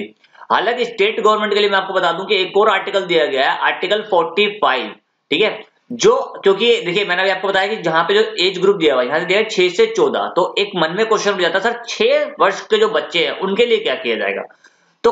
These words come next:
कॉन्स्टिट्यूशन का आर्टिकल जो फ़ोर्टी फ़ाइव आपका दिया गया ना, ये दिया गया पार्ट फ़ोर में, ठीक, पार्ट फ़ोर में दिया गया है।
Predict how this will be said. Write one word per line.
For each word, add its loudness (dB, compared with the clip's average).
कॉन्स्टिट्यूशन 0
का 4
आर्टिकल -2
जो 2
फ़ोर्टी 2
फ़ाइव 0
आपका 2
दिया 2
गया 0
ना, 0
ये 0
दिया 2
गया 0
पार्ट 2
फ़ोर 4
में, -8
ठीक, 0
पार्ट 2
फ़ोर -4
में -2
दिया 2
गया 2
है। -4